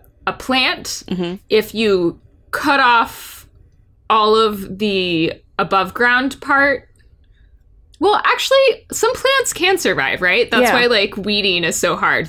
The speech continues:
Speaker 1: Yeah, that you can, like, remove the top part and then the roots are still fine and then they'll grow back. So,
Speaker 2: Mm-hmm.
Speaker 1: yeah,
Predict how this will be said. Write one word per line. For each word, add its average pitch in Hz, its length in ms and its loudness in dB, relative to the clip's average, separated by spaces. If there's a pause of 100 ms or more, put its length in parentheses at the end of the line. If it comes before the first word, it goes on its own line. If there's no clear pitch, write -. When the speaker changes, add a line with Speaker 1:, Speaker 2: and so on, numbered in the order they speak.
(140)
Speaker 1:
Yeah, 165 400 -2
that 196 100 2
you 185 140 -2
can, 220 120 -2
like, 202 160 -2
remove 220 320 2
the 202 80 0
top 202 300 -2
part 175 380 0
and 190 100 -4
then 180 80 -4
the 185 140 0
roots 208 260 0
are 190 120 0
still 165 260 -6
fine 185 400 -2
and 175 100 -4
then 170 120 -4
they'll 165 160 -2
grow 160 260 -2
back. - 400 -8
So, 196 160 0
Speaker 2:
Mm-hmm. 233 80 2
Speaker 1:
yeah, 147 220 -2